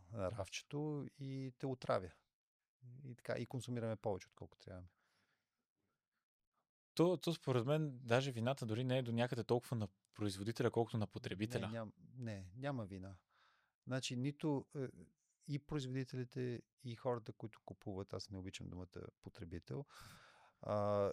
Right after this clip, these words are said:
Speaker 1: и хората, които купуват и ядат, а, сме част от системата. А, и лошото е, че,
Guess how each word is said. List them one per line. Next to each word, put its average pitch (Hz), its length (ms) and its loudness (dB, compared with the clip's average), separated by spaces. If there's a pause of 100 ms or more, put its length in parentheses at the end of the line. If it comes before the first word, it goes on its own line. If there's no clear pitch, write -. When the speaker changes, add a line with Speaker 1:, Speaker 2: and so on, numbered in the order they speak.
(120)
Speaker 1:
и 131 100 -2
хората, 151 360 4
които 131 320 -4
купуват 117 760 -4
и 95 580 -4
ядат, 98 640 -6 (400)
а, 107 440 -2 (460)
сме - 260 -8
част 120 220 -2
от 110 120 -12
системата. - 540 -4 (1080)
А, 101 380 0
и 113 100 -2
лошото 135 520 0
е, 160 120 -2
че, 139 640 -2